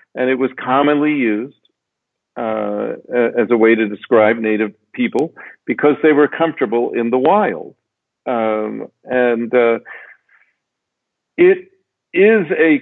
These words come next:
complex subject that you just brought up, but I, I agree with you, and it, it bothers me when, when well-intentioned organizations go into third world countries to say, "Okay, we're gonna give you clean water now."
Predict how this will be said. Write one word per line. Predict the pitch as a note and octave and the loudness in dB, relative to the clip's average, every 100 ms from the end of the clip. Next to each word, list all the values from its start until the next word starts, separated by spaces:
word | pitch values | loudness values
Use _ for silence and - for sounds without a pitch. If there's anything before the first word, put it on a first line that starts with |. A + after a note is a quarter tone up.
| - - | -4 -2
complex | F3 F#3 F#3 E3+ - | 0 0 -2 -2 0
subject | C#3+ A2 G#2 G2 | -2 0 -6 -6
that | G#2+ G2+ | -8 -8
you | A#2 G2 | -10 -8
just | A2 G#2 _ _ - | -8 -8 _ _ -12
brought | - A2+ G2+ | -2 0 0
up, | F#2+ A#2+ - _ _ _ _ _ _ | -2 -4 -8 _ _ _ _ _ _
but | A#2 A2+ A2 - | -6 -6 -8 -6
I, | B2+ B2 C3 - _ | 0 0 0 -6 _
I | C#3+ | -2
agree | D3 C#3 D#3+ | 0 4 4
with | D#3+ D3 | 6 4
you, | D3+ D3+ | 2 2
and | C3+ | 0
it, | A2 A2 _ - | -2 -6 _ -10
it | A#2 C#3+ | -4 0
bothers | E3 F#3 E3 B2+ | 2 2 0 -4
me | C3+ C3 | -8 -8
when, | A2+ A2+ A2 A2 G#2+ G#2 _ _ _ _ _ _ _ _ _ _ - C3 | -6 -6 -6 -8 -12 -16 _ _ _ _ _ _ _ _ _ _ -16 -4
when | A#2+ A#2 G#2 | -2 -2 2
well-intentioned | B2+ D#3 F3 F3 D3+ C3 - D3+ D#3 - C#3 B2+ A#2 A#2 | 4 6 4 4 0 -4 -10 -12 -12 -12 -12 -12 -12 -12
organizations | - C3+ B2 A#2 G2+ A#2+ B2+ - A#2+ A2 F2+ | -4 -4 -2 -4 0 0 0 -2 -4 -6 -4
go | F#2 A#2+ A#2+ | 2 4 4
into | A#2+ A#2 - A2+ G#2+ - | 2 -2 -6 -8 -8 0
third | D3+ D3+ B2+ | 0 0 0
world | B2+ A#2+ A2 - | -2 -2 -4 -8
countries | D3 C#3 - A#2+ A2+ G#2 - | -8 -6 -4 -2 -2 -6 -10
to | B2 - B2+ | -14 -2 4
say, | A2+ | 6
"Okay, | B2 C#3+ C3+ | 6 4 4
we're | C3+ | 4
gonna | C#3 C3 | 2 0
give | A2+ A#2+ | -2 -4
you | A2+ | -8
clean | - - C3+ B2 | -8 -4 -4 0
water | A2 B2 G#2+ F2 | 2 2 2 -2
now." | F2+ E2 | -10 -12